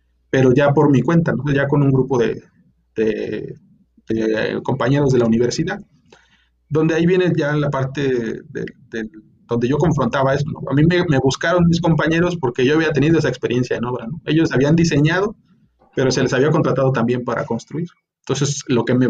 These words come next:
la, para lo que me buscaron a mí era para estar en la obra, ¿no? Que era la experiencia que yo había tenido. Y sí, fue, fue un poco más fácil, pero aún así, pues, no dejaron de surgir problemas porque nuevamente, ¿no? O sea, los proyectos que ejecutaban ellos, pues, no eran proyectos completos.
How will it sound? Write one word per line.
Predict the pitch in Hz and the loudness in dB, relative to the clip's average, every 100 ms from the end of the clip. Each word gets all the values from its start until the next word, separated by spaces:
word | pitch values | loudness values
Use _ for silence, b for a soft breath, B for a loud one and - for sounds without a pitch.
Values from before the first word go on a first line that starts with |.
| - | 0
la, | 117 120 | -2 -2
para | - 151 | -2 -2
lo | |
que | 131 | 0
me | 123 | 2
buscaron | 120 113 143 156 | 2 0 0 0
a | 135 | 2
mí | 151 | 0
era | 170 | 0
para | 135 113 | -2 -4
estar | 110 127 | -4 -4
en | 123 | -2
la | 110 | -2
obra, | 165 156 | -4 -6
¿no? | 147 - | -8 -8
Que | - | -4
era | 135 | 0
la | 127 | 0
experiencia | 113 - 113 131 | -2 -4 -6 -4
que | 131 | -4
yo | 110 | -2
había | 113 117 | -2 -2
tenido. | - 113 175 _ _ _ _ _ - | -4 -6 -8 _ _ _ _ _ -6
Y | 131 | 0
sí, | |
fue, | 196 156 131 | 2 2 0
fue | 147 | 0
un | |
poco | 147 156 | 2 2
más | 143 143 | 0 0
fácil, | 151 175 180 B B B B - | 0 0 -2 B B B B -2
pero | 127 | 0
aún | 151 | 2
así, | 151 160 | 2 2
pues, | - | 2
no | 135 | 0
dejaron | 127 131 | 0 0
de | 117 | 0
surgir | 110 - 127 | 0 -2 -2
problemas | 135 139 165 | 0 2 0
porque | 160 - 117 | -2 -4 -2
nuevamente, | 131 135 127 131 131 | 0 0 2 0 0
¿no? | 110 | -4
O | 160 | -2
sea, | 143 | 0
los | 135 | 0
proyectos | 135 131 139 165 | 0 0 0 -2
que | 143 | -2
ejecutaban | 120 - - 135 135 | -4 -6 -4 0 2
ellos, | 135 160 165 | 2 0 -4
pues, | 113 | -4
no | 143 175 160 | 0 0 0
eran | 139 117 107 - _ | 0 -2 -4 -10 _
proyectos | 123 127 131 139 | -2 -2 0 -4
completos. | 120 117 139 135 87 | -6 -4 -4 -4 -12